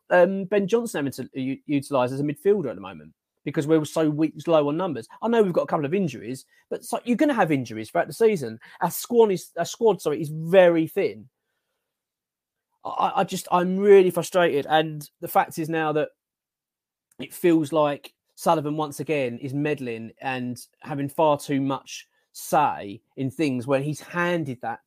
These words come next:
he's brought in these experts. These are the, he's got a panel of people. The fact is, David Moyes wanted the player. Um, Steidten, Noble and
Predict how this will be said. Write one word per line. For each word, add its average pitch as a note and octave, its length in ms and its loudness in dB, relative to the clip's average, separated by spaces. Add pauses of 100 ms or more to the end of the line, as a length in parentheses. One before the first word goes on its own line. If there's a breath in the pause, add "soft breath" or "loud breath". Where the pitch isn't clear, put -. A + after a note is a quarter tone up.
(160)
he's D#3 160 -10 (100)
brought F#3 260 2
in D#3+ 80 2
these D#3 200 -2
experts. - 640 -12 (160)
These E3 220 -4
are - 20 -8
the, D#3+ 180 -12
he's E3+ 160 -10
got F#3 280 -2
a - 40 -16
panel F#3+ 280 -2
of - 100 -8
people. F#3 460 -6 (320 soft breath)
The - 80 -4
fact - 420 -8
is, F#3 160 0
David F#3 360 -2
Moyes F3+ 340 2
wanted C3+ 240 -6
the A2+ 60 -16
player. A2 420 -2 (420 soft breath)
Um, D#3 300 4
Steidten, F3 640 2
Noble D#3+ 520 2
and D#3+ 340 2